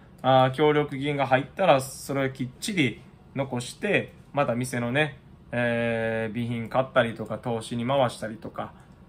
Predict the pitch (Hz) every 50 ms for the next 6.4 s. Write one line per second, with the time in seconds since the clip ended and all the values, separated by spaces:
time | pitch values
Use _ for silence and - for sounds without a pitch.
0 | - - - - - 165 170 165 170 175 202 202 156 123 117 120 120 117 - -
1 | 123 117 - 117 110 101 110 113 107 110 107 104 - - 117 120 123 117 117 156
2 | 156 147 127 120 110 107 - - - - - - - - - - 202 214 233 240
3 | 247 233 233 202 214 220 208 220 214 180 156 - 143 131 131 123 120 - 131 127
4 | 123 - - - 175 175 156 131 117 107 104 - - - - - - - - 127
5 | 131 135 131 131 127 127 127 117 117 160 180 202 202 190 160 139 131 135 139 143
6 | 135 127 127 123 117 110 107